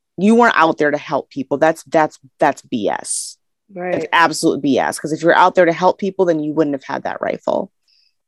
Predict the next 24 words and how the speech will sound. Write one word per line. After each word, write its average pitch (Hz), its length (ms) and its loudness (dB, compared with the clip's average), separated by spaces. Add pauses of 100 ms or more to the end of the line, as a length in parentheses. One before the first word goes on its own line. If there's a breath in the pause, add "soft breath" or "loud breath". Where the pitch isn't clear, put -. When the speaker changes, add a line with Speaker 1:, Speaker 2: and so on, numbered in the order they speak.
(100)
Speaker 1:
If 202 60 4
you're 190 100 8
out 196 140 6
Speaker 2:
Yep. 185 80 0
Speaker 1:
there 170 80 2
to 160 80 -2
help 170 200 0
people, 165 200 2
you'd 160 140 2
have 147 80 -4
had 147 180 -6
bottles 135 320 0
of 135 100 -14
water. - 440 -4 (220 loud breath)
You'd 180 160 6
have 165 100 2
had 170 180 0
first - 320 -4
aid. - 340 -4
You 151 100 -10
would 156 80 2
have 156 100 -4
had 156 180 -6
food. 156 560 -4